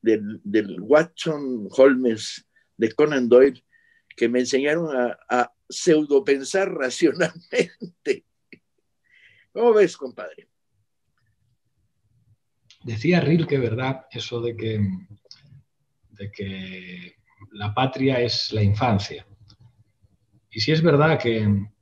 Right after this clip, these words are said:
Speaker 2: que si lo alargamos un poco a, a dónde se construyen los,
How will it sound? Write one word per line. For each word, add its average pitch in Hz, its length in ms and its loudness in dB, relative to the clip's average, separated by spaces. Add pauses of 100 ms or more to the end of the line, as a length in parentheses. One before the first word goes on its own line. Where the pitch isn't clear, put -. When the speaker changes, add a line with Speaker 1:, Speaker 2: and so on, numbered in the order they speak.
(500)
Speaker 2:
que 110 200 -12
si 98 360 -4
lo 98 180 -2
alargamos 104 680 2
un 110 180 -4
poco 98 420 0
a, 87 240 -10
a 98 60 -6
dónde 117 260 -4
se 110 160 -6
construyen 101 720 -4
los, 98 420 -6